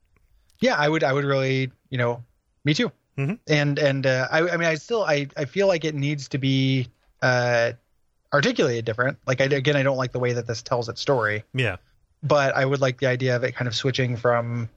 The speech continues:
Speaker 1: culture to culture.
Speaker 2: Yeah.
Speaker 1: That's a really cool idea.
Speaker 2: Definitely.
Speaker 1: So moving into, uh, Mike, who says, "By contact. Having just bought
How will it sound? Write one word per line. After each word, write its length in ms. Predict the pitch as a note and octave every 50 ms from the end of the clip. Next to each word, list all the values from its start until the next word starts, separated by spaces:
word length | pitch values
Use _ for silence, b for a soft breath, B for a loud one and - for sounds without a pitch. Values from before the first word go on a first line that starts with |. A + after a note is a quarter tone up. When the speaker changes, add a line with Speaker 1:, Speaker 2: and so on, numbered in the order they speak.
| _ -
Speaker 1:
culture 280 | - - B2+ A#2 A#2+ A#2
to 80 | A#2 A2+
culture. 460 | - - A2 - - - - - - _
Speaker 2:
Yeah. 140 | - A2+ G2 -
Speaker 1:
That's 120 | - C3 B2+
a 40 | C3
really 140 | B2 A#2+
cool 160 | B2 - B2 A#2+
idea. 320 | - C#3 C#3 - - - - _ _ _ _
Speaker 2:
Definitely. 340 | - G#2+ - - - - C3+ - _ _ _ _ _ _ _
Speaker 1:
So 120 | - A#3 G3+
moving 240 | F3+ F3+ F3 E3+ D#3+
into, 400 | D3+ D3+ C#3+ - D3 C3+ C3 B2
uh, 160 | A#2 A2+ A2+
Mike, 260 | A#2+ D3+ E3+ D3 B2
who 60 | -
says, 160 | A2+ C3 A#2
"By 120 | G#2+ A2+ A2
contact. 420 | - D3+ D#3+ C#3 A2 E2+ - - - _ _ _ _ _ _ _ _ _ _ _ _ _ _
Having 260 | - B3 C4+ D4+ D4+
just 320 | - B3 A#3+ A3+ - - - _ E3
bought 420 | D3 B2+ C#3 C3 C3+ C#3 C#3+ -